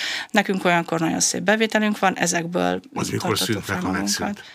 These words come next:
Speaker 1: Tavaly júliusban zártam be az üzletet. Tavaly júliusban.
Speaker 2: Ami a hipermarketben volt.
Speaker 1: Így van.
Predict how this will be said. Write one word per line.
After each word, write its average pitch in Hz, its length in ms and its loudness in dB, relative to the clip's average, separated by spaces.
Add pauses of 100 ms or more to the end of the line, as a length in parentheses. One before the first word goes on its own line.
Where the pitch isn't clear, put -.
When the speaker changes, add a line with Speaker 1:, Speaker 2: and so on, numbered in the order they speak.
(200)
Speaker 1:
Tavaly 185 540 4
júliusban 175 960 0
zártam 170 420 -2
be 175 80 -4
az - 120 -4
üzletet. 190 640 -6
Tavaly 175 320 -4
júliusban. - 380 -4
Speaker 2:
Ami 107 80 2
a 98 140 2
hipermarketben 90 880 -4
volt. - 140 -4
Speaker 1:
Így 170 240 2
van. 185 360 -6